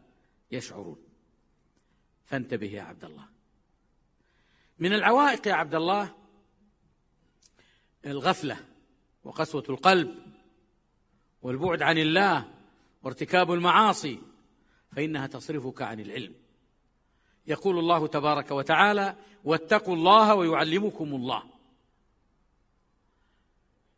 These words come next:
يقول الإمام الشافعي رحمه الله تعالى: "شكوت إلى وكيع سوء حفظي فأرشدني إلى ترك المعاصي، وأخبرني بأن العلم نور،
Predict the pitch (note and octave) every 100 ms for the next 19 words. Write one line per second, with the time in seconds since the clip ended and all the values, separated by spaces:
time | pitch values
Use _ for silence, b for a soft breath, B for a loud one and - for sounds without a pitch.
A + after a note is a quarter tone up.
0 | - - G#3 G3+ F3+ F3 F3 D#3 - C#3+
1 | C#3+ F3 D3 D3+ D3+ C3+ D3+ D3 D3 C#3
2 | G3 A3 A3 B B - F3+ E3 A3 G#3
3 | F3 D#3 D#3 D#3 D#3 F#3+ D#3 D3 F3+ E3
4 | C3 F#3+ C3 B2 F#2 - b b b b
5 | - C3+ B2+ - E3+ D3 C3+ B2+ B2+ D#3+
6 | D#3 F3+ G#3 A#3 - _ _ _ _ _
7 | _ - C3+ C3+ C3 D#3 B2+ A#2+ A2+ C#3
8 | C3 C3 E3 D3 D#3+ C#3+ C#3 C#3+ C3 C#3
9 | D3 C3+ E3 G3+ A3 A3